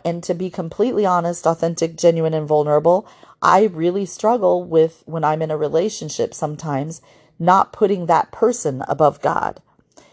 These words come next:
You know, I wanna be th-, with that person. Th-, those are my feelings. Um, I start wanting what I want. I start wanting my will to be done.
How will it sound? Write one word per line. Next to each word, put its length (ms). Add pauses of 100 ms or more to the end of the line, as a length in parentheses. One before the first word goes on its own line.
(160)
You 120
know, 240
I 160
wanna 240
be 240
th-, 100
with 160
that 220
person. 560 (160)
Th-, 280
those 280
are 40
my 140
feelings. 580 (720)
Um, 440
I 120
start 400
wanting 460
what 160
I 220
want. 340 (140)
I 80
start 340
wanting 560
my 300
will 260
to 140
be 100
done. 380